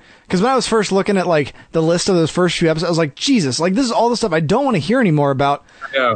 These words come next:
Speaker 1: But they, they started off with the Montreal Screwjob episode. Like, that was where they went right away.
Speaker 2: But you have to think,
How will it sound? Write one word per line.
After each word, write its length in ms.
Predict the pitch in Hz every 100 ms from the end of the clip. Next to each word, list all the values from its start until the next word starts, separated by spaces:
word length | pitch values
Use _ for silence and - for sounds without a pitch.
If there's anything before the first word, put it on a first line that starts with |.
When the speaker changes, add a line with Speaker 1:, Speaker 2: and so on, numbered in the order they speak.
| -
Speaker 1:
But 180 | 214 196
they, 220 | 240 233
they 240 | 208 226
started 420 | - - 226 240
off 220 | 254 233 185
with 80 |
the 60 | 180
Montreal 500 | 180 196 196 196 196
Screwjob 560 | - - 254 170 143 139
episode. 440 | 127 135 - 123
Like, 140 | 127 123
that 160 | 180
was 140 | 220 170
where 140 | 208
they 100 | 202
went 240 | 190 208
right 200 | 143 165
away. 280 | 180 165 113 - _ _ _ _
Speaker 2:
But 120 | 143 156
you 80 |
have 60 | 165
to 80 | 170
think, 260 | 240 233